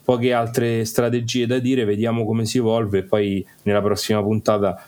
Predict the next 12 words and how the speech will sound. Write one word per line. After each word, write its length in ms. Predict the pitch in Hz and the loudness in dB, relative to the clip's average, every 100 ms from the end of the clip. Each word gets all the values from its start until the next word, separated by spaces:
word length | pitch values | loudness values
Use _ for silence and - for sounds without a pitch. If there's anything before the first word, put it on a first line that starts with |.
| - | -20
tireremo 460 | - 101 95 95 92 | -2 0 2 2 0
fuori 480 | 85 95 90 92 92 | 0 0 0 0 0
un'altra, 600 | 95 92 92 98 101 95 | 0 -2 -2 0 0 2
un'altra 420 | 98 104 101 104 | 0 -2 -2 -2
perla 500 | 98 92 90 95 95 | 0 0 0 0 0
sicuramente. 760 | 90 98 95 90 87 85 - - - - - - | -2 0 0 0 -2 -6 -8 -10 -10 -20 -20 -4
Per 140 | 104 | 0
ora 360 | 110 110 101 98 | 2 2 2 2
vi 80 | 95 | 2
ho 80 | 98 | 2
detto, 280 | 95 - 98 | 0 -2 0
concentratevi 960 | 101 98 107 101 110 107 101 98 98 | 0 0 -2 0 0 2 0 0 -2